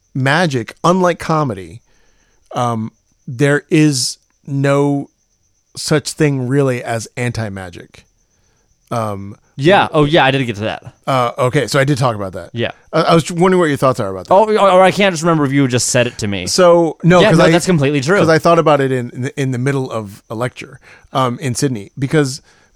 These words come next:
Speaker 1: uh, I'll just read it right here. But basically, there's tons of comedy where the idea is playing with the idea of making you laugh.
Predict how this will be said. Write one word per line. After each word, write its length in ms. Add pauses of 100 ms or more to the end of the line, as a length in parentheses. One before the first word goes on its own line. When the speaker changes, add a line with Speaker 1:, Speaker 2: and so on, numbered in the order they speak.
(260)
Speaker 1:
uh, 160
I'll 100
just 140
read 180
it 80
right 120
here. 160
But 120
basically, 360
there's 240
tons 400
of 80
comedy 580 (320)
where 540 (380)
the 200
idea 600
is 360
playing 460
with 120
the 140
idea 420
of 140
making 260
you 140
laugh. 480